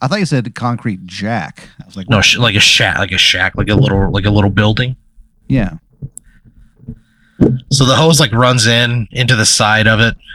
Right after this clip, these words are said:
Speaker 2: You can hear, like, some sort of whirring from inside. What do you do?
Speaker 1: I guess I walk towards that shack.
Speaker 2: You walk towards the shack.
Speaker 1: Knock on the door.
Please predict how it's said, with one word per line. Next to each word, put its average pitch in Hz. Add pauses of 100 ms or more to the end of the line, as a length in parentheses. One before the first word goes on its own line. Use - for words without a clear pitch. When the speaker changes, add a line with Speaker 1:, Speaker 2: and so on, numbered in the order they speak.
(360)
Speaker 2:
You 131
can 127
hear, 131
like, 117
some 123
sort 117
of 98
whirring 104
from 110
inside. 107 (2500)
What 107
do 104
you 101
do? 92 (3500)
Speaker 1:
I -
guess 269
I 190
walk 117
towards 107
that 82
shack. 80 (1000)
Speaker 2:
You 120
walk 156
towards 139
the 117
shack. 117
Speaker 1:
Knock 147 (160)
on 120
the 113
door. 92